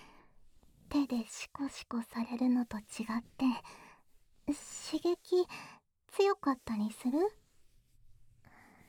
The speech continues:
へえ、悪くないんだ。お兄ちゃんって、やっぱり足が好きなんじゃない？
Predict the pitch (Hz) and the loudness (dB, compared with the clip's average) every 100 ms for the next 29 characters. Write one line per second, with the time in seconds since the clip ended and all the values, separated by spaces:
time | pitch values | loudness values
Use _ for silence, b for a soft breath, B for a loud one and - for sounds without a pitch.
0 | b b - 233 226 226 240 262 277 b | b b -2 2 4 6 4 4 0 b
1 | b b b b _ _ - 269 339 330 | b b b b _ _ 2 6 8 6
2 | - 233 226 233 226 208 196 185 - - | 4 4 6 6 6 4 -2 -8 -8 -16
3 | - - - - _ - - _ _ _ | -20 -20 -20 -20 _ -20 -20 _ _ _
4 | _ 214 220 247 240 226 - 196 180 - | _ 2 6 8 6 2 -2 -2 -2 -6
5 | 202 190 _ b b b b b _ - | -2 -4 _ b b b b b _ 2
6 | 233 214 - 285 220 202 202 370 392 - | 2 2 0 2 2 2 0 2 2 2
7 | - 277 262 233 208 196 240 | 0 4 6 4 2 0 0